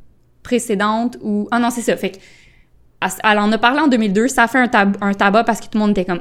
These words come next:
Ah, ben là, voyons donc, pourquoi qu'elle nous parle de ça ? On veut pas savoir, tu sais. » Puis finalement, euh, en deux mille treize, elle a eu une, une collègue, Jessica Judd, qui a, euh,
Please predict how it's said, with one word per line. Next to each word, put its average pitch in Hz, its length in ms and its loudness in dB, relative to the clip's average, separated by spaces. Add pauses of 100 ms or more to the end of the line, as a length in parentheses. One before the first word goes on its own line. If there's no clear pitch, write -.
Ah, 247 140 2
ben 180 120 0
là, 196 80 2
voyons 190 300 -2
donc, 202 160 -4
pourquoi - 160 -8
qu'elle 202 180 0
nous 180 60 -4
parle 202 220 0
de 175 80 0
ça ? 233 220 0
On 190 100 -2
veut 175 120 -4
pas 233 140 0
savoir, 196 640 0
tu - 140 -4
sais. » 359 120 -2 (600)
Puis 277 140 4
finalement, 247 640 4
euh, 196 140 4
en 196 140 0
deux 214 120 2
mille 269 240 4
treize, 240 420 2
elle 185 100 2
a - 20 0
eu 202 100 2
une, 190 340 -2
une 196 200 0
collègue, 208 400 2
Jessica 196 420 0
Judd, 233 500 2
qui - 300 -2
a, 208 480 2
euh, 175 600 -2